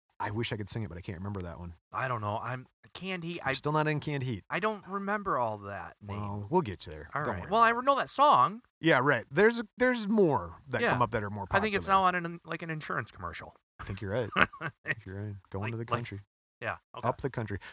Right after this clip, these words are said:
Speaker 1: Their first official album, Canned Heat, was released three months later, July nineteen sixty-seven. All the tracks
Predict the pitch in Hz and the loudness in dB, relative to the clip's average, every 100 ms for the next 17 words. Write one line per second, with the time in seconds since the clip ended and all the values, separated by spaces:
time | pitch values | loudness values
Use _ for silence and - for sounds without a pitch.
0 | - 139 208 220 - - 233 220 165 127 | -2 2 4 2 0 0 2 4 4 2
1 | 127 113 - 185 190 - 131 117 123 113 | 2 -2 -2 0 -2 -2 -4 -4 -4 -2
2 | 113 113 117 104 - - 220 240 151 135 | -2 -2 -2 -6 -8 -6 -2 2 2 2
3 | 107 101 98 95 98 135 135 120 107 127 | -2 -4 -4 -6 -2 2 2 2 0 0
4 | 185 - 131 - 107 - 98 104 95 92 | -2 -2 -6 -4 -8 -8 -6 -4 -4 -6
5 | 87 _ _ _ 143 180 151 - 117 110 | -10 _ _ _ 4 4 4 2 2 0
6 | - | -6